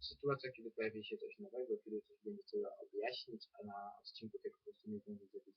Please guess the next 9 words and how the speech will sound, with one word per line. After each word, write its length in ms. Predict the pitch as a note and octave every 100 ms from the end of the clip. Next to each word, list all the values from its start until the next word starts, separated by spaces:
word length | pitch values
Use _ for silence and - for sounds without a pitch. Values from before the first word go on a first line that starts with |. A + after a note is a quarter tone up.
| G#4
lub 140 | G4+ -
nie 120 | G#3
będzie 220 | F#4+ F#4+
mi 120 | F#4+ -
się 80 | -
chciało 160 | - -
tego 180 | - - _
zrobić. 200 | _ _ _ _ _ _ _ _ _ _ _ _ _ _ _ _ _ _ _ _
A 100 | -